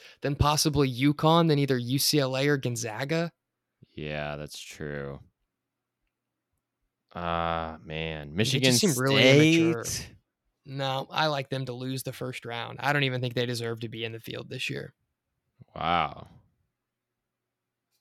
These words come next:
Speaker 2: All right.
Speaker 1: They're just not very good. They only won nineteen games and, you know, the Big Ten that wasn't that awesome.
Speaker 2: Yeah, I guess I'll throw out West Virginia. I think they'll beat Maryland. They got better as the year went on.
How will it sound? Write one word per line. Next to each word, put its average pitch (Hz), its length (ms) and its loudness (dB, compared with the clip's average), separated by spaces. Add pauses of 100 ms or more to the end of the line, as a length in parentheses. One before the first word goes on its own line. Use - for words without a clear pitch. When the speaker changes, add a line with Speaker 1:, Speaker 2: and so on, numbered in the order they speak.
(120)
Speaker 2:
All 107 120 -4
right. 107 460 -2
Speaker 1:
They're 135 100 -14
just 147 160 -8
not 139 280 -2
very 156 220 4
good. 147 340 -4
They 120 100 -6
only 143 220 0
won 147 240 2
nineteen 139 460 -2
games 139 440 -2
and, 123 480 -6
you 123 60 -12
know, 131 200 -6
the 135 100 -6
Big 131 240 -6
Ten 151 200 -2
that 143 140 -2
wasn't 127 400 -4
that 127 280 0
awesome. - 540 -2 (460)
Speaker 2:
Yeah, 101 320 4
I 107 60 4
guess 135 180 0
I'll 185 140 4
throw 180 300 6
out 143 60 4
West 135 220 4
Virginia. 110 580 2
I 101 100 4
think 139 220 -2
they'll 131 140 4
beat 120 240 -2
Maryland. 101 800 4
They 101 140 6
got 113 240 4
better 101 340 6
as 95 140 0
the 98 80 -4
year 92 260 0
went 90 180 0
on. 87 460 0